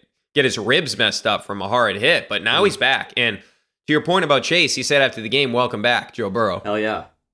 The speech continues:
Speaker 2: What do you think of that, though? You like Bengals over Bills?
Speaker 1: Yeah, I do.
Speaker 2: Yeah.
Speaker 1: I do.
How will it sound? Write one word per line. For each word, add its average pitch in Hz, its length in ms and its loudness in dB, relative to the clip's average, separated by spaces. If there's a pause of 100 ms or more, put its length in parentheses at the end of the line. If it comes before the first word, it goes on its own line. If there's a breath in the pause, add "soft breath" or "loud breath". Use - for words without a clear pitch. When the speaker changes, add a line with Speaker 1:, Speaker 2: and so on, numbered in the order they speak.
(460)
Speaker 2:
What 131 100 4
do 143 60 4
you 131 80 0
think 147 140 4
of 135 40 6
that, 131 160 4
though? 113 60 0
You 104 100 2
like 117 200 2
Bengals 127 300 0
over 127 160 0
Bills? 139 400 -2 (380)
Speaker 1:
Yeah, 127 160 2
I 113 80 2
do. 98 220 -2 (420)
Speaker 2:
Yeah. 78 160 -10 (180)
Speaker 1:
I 117 80 0
do. 110 260 0